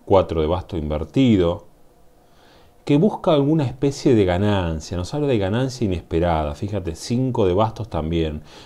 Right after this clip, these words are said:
nos habla de ganancia y el, la reina de oro nos habla de matrimonio por interés. ¿Qué significa esto? Que espera, a través del vínculo que tiene con vos, eh, ganar algo,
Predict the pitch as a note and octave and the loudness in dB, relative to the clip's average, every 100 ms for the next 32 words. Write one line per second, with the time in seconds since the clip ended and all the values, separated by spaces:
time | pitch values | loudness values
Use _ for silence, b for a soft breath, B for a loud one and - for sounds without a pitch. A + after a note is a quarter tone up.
0 | B G#2 F#2 C3 B2+ G#2 F2 F2+ G#2 F#2+ | B -4 -2 0 4 4 4 2 2 0
1 | E2 - E2+ E2 B B - G#2 A2 - | -2 -4 -4 -4 B B 0 2 2 -2
2 | - - - _ - - F#2+ E2 D#2 - | -18 -20 -20 _ -12 -2 0 0 -4 -4
3 | E2+ D#2+ F2+ F#2+ A2 G2 F2+ A#2+ B2 G#2 | -2 -2 2 2 2 2 2 2 2 0
4 | - A2 G#2 F2 D#2+ E2+ E2+ G2 F#2+ D#2+ | -2 0 0 0 -2 -2 -2 -2 -4 -4
5 | D#2 D#2 D#2+ D2 - - G#2 G2+ F2 G#2 | -4 -2 -2 -4 -6 -6 -4 -2 -2 -2
6 | E2+ F#2 G#2+ - D#2 - - _ B B | 0 0 0 0 -2 -2 -14 _ B B
7 | B B B B - C3+ - - E3+ D#3 | B B B B 0 2 2 4 8 10
8 | A#2+ F#2 F#2+ G#2+ - _ - F2+ F2 F2 | 10 6 2 -2 -16 _ -6 -4 0 2
9 | G2+ G2+ F2 F#2+ A2+ A2+ G2 D#2+ D#2+ D#2+ | 2 2 2 2 2 2 0 0 0 -2
10 | G2 F#2 F#2+ G2 A#2 A2+ A2 - - F#2+ | -2 -2 -2 2 4 4 0 -10 -2 0
11 | G2 A2+ B2 B2 G#2+ D2+ C2+ C2 C2 | 0 0 2 4 4 2 -4 -8 -10